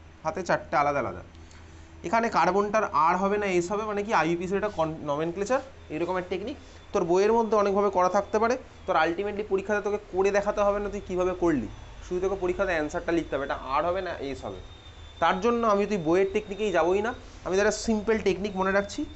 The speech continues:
সিম্পল টেকনিকটা মনে রাখলে হয়ে যাবে। তাহলে খাতার মধ্যে লেখ এটা, এটা লিখে হে-, লেখ ফোর বি প্লাস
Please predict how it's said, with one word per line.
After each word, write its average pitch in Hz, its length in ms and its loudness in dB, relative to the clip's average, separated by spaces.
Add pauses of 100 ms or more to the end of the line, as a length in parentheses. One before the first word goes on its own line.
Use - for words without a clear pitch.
(320)
সিম্পল 196 360 -2
টেকনিকটা 196 320 0
মনে 190 160 4
রাখলে 185 220 4
হয়ে 196 160 4
যাবে। 233 160 2
তাহলে 180 180 2
খাতার 175 340 2
মধ্যে 190 200 2
লেখ 196 180 2
এটা, 190 180 2 (420)
এটা 151 140 -8
লিখে 180 200 0
হে-, 151 240 -6 (640)
লেখ 170 160 2 (420)
ফোর 202 320 2
বি 233 120 2 (160)
প্লাস 196 320 2